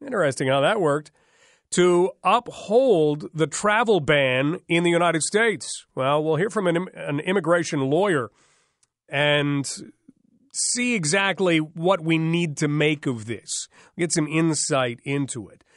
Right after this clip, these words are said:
And we're also going to talk substance abuse. I don't know if you've seen what everybody's share is across the country. You may not have an issue with substance abuse,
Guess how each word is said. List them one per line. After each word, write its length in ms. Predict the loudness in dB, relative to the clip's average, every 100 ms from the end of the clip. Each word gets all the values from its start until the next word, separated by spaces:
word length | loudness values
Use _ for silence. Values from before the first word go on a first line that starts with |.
| -20 -20 _ -4
And 220 | -2 2
we're 140 | 2
also 280 | 2 2 0
going 180 | 2 0
to 40 |
talk 400 | 2 0 0 -4 -6
substance 580 | -2 -2 -2 -2 -2 -2
abuse. 440 | -2 -4 -6 -4
I 100 | 0
don't 100 | 2
know 220 | 2 2
if 280 | 0 -6 -14
you've 240 | -4 -4 -2
seen 360 | -2 0 2
what 120 | 2 0
everybody's 480 | 0 0 0 -2
share 560 | -6 -2 -2 0 -2 -2
is 720 | -2 -2 -4 -6 -6 -8 -10 _ -10
across 440 | -6 -2 -2 -2
the 100 | -4
country. 500 | -2 -2 -2 -4 -6 -10 _ _ _ _ _ _ -8
You 220 | -2 0
may 220 | 2 4
not 200 | 4 2
have 240 | 2 0 2
an 80 |
issue 280 | 0 0 -2
with 100 | -2
substance 480 | 0 -2 -2 -6 -6
abuse, 580 | -4 -4 -4 -6 -10